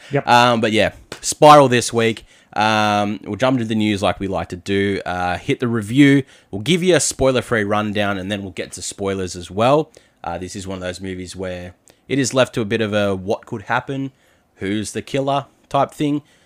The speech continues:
Speaker 2: You may not want that spoiled right away. So we'll give you the brief rundown as a spoiler-free, what we thought of it,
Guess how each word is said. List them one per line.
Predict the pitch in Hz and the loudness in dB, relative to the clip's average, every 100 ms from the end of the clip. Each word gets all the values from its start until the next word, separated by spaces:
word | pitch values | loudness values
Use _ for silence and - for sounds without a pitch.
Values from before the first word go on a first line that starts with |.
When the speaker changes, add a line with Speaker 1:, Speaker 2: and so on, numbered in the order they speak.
| _ | _
Speaker 2:
You | - | -2
may | 123 131 | 4 4
not | 123 | 4
want | 123 113 | 2 0
that | 101 | -2
spoiled | - 117 104 | -2 0 0
right | 95 90 | 0 -2
away. | 82 82 71 - _ _ | -2 -6 -8 -14 _ _
So | - 92 | -12 -10
we'll | 98 | -8
give | 104 139 | -6 -4
you | 127 | -6
the | |
brief | 107 113 104 | -4 -4 -2
rundown | 107 101 95 95 92 - _ _ _ | -2 -2 -2 -4 -4 -10 _ _ _
as | 95 90 | -12 -10
a | |
spoiler-free, | - 101 95 92 - 90 90 90 _ _ _ | -6 -2 -2 -4 -6 -6 -4 -6 _ _ _
what | 151 131 | 0 0
we | 101 | 0
thought | - 95 | -2 -2
of | 95 | 0
it, | 98 - | -2 -6